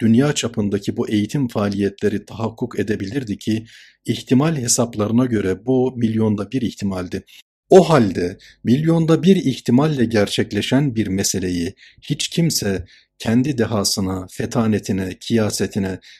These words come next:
yüksek aklına, mantığına, muhakemesine veya stratejik gücüne bağlayamaz.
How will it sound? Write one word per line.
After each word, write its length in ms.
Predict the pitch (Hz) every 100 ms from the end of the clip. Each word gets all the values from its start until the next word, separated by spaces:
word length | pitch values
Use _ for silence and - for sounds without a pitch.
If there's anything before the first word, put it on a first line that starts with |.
| _
yüksek 440 | 113 117 - 170 -
aklına, 500 | 107 - - 101 92
mantığına, 720 | 90 113 120 117 107 101 95
muhakemesine 920 | 95 113 123 117 117 101 - 98 110 113
veya 280 | 127 123 120
stratejik 600 | - - 117 120 131 -
gücüne 340 | 101 104 101 98
bağlayamaz. 640 | 92 95 101 95 92